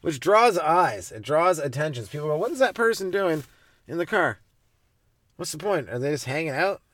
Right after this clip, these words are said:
in a car?" Yeah, a lot of fun. A lot of fun, fun times in this car. You know, I'm making this look so fun.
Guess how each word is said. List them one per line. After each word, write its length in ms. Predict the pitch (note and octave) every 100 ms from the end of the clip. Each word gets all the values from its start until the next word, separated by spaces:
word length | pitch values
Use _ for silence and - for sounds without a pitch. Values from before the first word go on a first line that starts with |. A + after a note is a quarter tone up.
| _
in 80 | D3+
a 80 | A#2+
car?" 360 | C3+ G3 A#3+ - _ _ _ _ _ _ _ _
Yeah, 160 | - C3+
a 20 |
lot 160 | A#2+ C3
of 80 | B2
fun. 320 | C3+ D3+ A#2+ _
A 40 | -
lot 80 | A#2+
of 60 |
fun, 420 | - C3 C#3 A#2+ - _ _ _ _ _ _
fun 200 | C#3 C#3
times 300 | B2+ C#3+ B2
in 80 | A#2
this 140 | C#3+
car. 260 | - F#2 F#2+ _ _ _ _ _ _ _ _ _ _ _ _ _ _ _ _ _ -
You 80 | -
know, 140 | C#3 C3+ A2 - - _ _ _ _ _ _ _ _ _ _ -
I'm 160 | F3
making 260 | A#3+ B3+ A#3+
this 200 | A3 D#3+
look 180 | F#3 C#3+
so 260 | D3 D#3
fun. 520 | C#3+ D3 C#3+ D#3 D#3